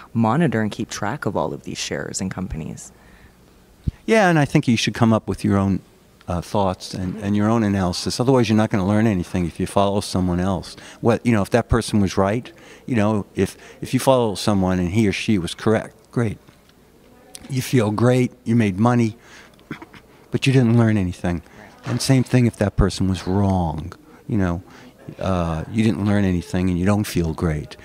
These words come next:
Speaker 2: Whereas once in a while, or more than once in a while, try to form your own opinions and see if they hold up.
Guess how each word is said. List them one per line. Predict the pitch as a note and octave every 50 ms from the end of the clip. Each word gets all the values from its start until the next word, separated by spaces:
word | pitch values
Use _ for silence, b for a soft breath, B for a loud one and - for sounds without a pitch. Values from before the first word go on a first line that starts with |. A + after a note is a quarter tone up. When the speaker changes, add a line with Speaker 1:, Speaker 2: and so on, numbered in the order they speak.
| B B B
Speaker 2:
Whereas | B G2+ G#2+ G2+ G2 F2+ - -
once | G#2+ A2+ A2 - - - - B B B B B
in | B A#2
a | A#2 A#2
while, | A2+ G#2 F#2+ F#2+ F#2 E2+ E2+ F2 F#2 G#2+ C#3+ -
or | C3+ A#2+ A2 A2
more | A2 G#2+ A#2 B2+ B2+ B2+
than | A#2+ G#2+ G2 F#2
once | F#2 F#2 F#2 - - G2
in | F2
a | E2+
while, | E2 F2 F2+ E2+ E2 E2 F2 - B B B B B B
try | - G#2+ G#2+ G#2+
to | A2 -
form | - - A2 G#2 G2 G2 G2
your | F#2 F#2 F2+
own | F2+ F#2 F2+
opinions | E2+ - - F2 E2+ E2+ E2+ E2+ E2 F#2+ G2 - - - - B B B B B
and | - F2 E2
see | - - - G2
if | F2 -
they | - F#2+ E2
hold | D#2+ E2 E2+ E2 E2+ G2+
up. | F2+ E2+ D#2+